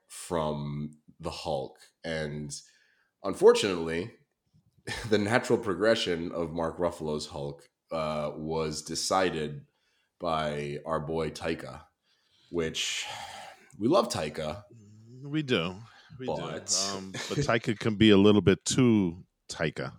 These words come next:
Speaker 1: Right. We talked about
Speaker 2: sometimes,
Speaker 1: this on the,
Speaker 2: you know?
Speaker 1: the Thor Love and Thunder podcast, right?
Speaker 2: Yeah.
Speaker 1: Like, a little while back,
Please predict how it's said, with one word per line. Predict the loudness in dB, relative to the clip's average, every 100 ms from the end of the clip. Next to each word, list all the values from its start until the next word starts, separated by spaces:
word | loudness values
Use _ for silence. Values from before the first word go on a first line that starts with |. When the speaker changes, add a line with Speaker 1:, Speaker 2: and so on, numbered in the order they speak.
| 0
Speaker 1:
Right. | 4 4 4
We | 2
talked | 4 4
about | 4 4 4
Speaker 2:
sometimes, |
Speaker 1:
this | 0
on | 0 0
the, |
Speaker 2:
you | -2
know? | -4
Speaker 1:
the | -2
Thor | -2 2 2
Love | 2 0
and | -2
Thunder | -4 -6 -8
podcast, | -10 -12 -12 -14 -14 -14 -8
right? | -6 -4
Speaker 2:
Yeah. | -2 -2 -4
Speaker 1:
Like, | -8 -8
a | -4
little | -2 0
while | 0 0 -2
back, | -4 -4 -6